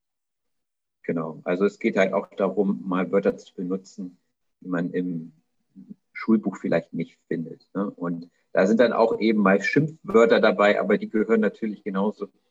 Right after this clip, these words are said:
zur Sprache dazu, wie alle anderen Wörter auch. Hm, dat-,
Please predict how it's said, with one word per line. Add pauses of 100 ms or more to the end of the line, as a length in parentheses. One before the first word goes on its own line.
(260)
zur
Sprache
dazu,
wie
alle
anderen
Wörter
auch. (560)
Hm, (100)
dat-,